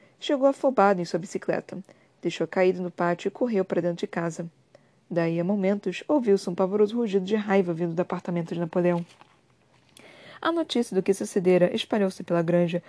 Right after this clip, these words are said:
com a rapidez de um raio. As notas eram falsas. Frederick levara a madeira de graça.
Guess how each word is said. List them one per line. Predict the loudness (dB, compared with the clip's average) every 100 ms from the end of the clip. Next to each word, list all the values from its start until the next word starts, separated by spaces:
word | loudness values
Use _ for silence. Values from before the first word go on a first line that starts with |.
| -12
com | -2
a | 0
rapidez | 2 4 4 4
de |
um | 0
raio. | -6 -10 -12 -16 _ _ _ _ _ _ 0
As | 2
notas | 6 4 4
eram | 2 0
falsas. | -2 -4 -4 -8 -12 -14 _ _ _ _
Frederick | _ 6 6 6 2
levara | 2 4 4
a |
madeira | 4 4 4
de | 4
graça. | 2 0 -4 -10 -12